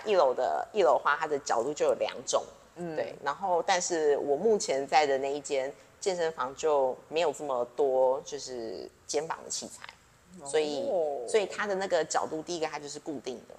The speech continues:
Speaker 1: 然后座椅的高度，即便它可以调整，我觉得对女生来说还是偏矮了一点。
Speaker 2: 哦。
Speaker 1: 对，所以，所以你变成说你下去的时候会太多。
Speaker 2: 嗯。
Speaker 1: 对，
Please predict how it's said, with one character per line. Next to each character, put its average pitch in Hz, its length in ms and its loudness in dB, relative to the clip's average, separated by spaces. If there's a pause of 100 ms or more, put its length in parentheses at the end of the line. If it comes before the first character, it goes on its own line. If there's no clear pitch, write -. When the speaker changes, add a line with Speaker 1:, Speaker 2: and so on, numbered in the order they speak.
Speaker 1:
然 - 80 -8
后 202 140 -6
座 202 280 -4
椅 135 60 -6
的 131 100 -6
高 156 260 0
度， 160 140 -4
即 - 160 -8
便 151 140 -4
它 - 100 -6
可 - 100 -10
以 107 100 -4
调 - 300 -10
整， 123 200 -4
我 123 100 -4
觉 170 100 -10
得 175 80 -8
对 175 120 -4
女 143 200 -8
生 170 160 -10
来 - 160 -8
说 - 160 -10
还 - 160 -12
是 - 200 -8
偏 135 440 -6 (600)
矮 95 240 0
了 82 40 -2
一 123 120 -4
点。 - 200 -12 (340)
Speaker 2:
哦。 151 460 -2
Speaker 1:
对， - 200 -6
所 - 180 -4
以， 160 320 -2 (260)
所 - 160 -4
以 185 60 -2
你 139 160 -4
变 180 140 -2
成 160 80 -2
说 175 120 -6
你 135 80 -4
下 139 280 -4
去 156 60 -8
的 143 60 -6
时 143 60 -10
候 151 60 -8
会 160 140 -2
太 123 360 -4
多。 107 100 -8 (540)
Speaker 2:
嗯。 165 160 2
Speaker 1:
对， 143 80 4